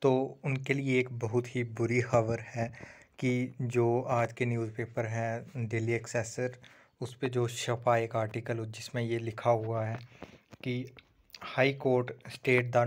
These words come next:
notification of service selection board, मैं आपको ये मार्क करके दिखाऊंगा,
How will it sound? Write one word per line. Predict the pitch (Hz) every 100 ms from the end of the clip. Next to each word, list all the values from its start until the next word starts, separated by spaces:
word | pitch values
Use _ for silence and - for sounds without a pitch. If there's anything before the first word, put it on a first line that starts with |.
| 120
notification | 117 123 - 120 - 127 120
of | 117 113
service | - - 127 120 120 123
selection | 123 - 127 117
board, | 117 117 - - - - _ _ _ _ _ _ - - _ _ _ _ _ _ 139
मैं | 113
आपको | 113 - 127
ये | 113 110
मार्क | 110 110 -
करके | 120 -
दिखाऊंगा, | 123 120 113 113 147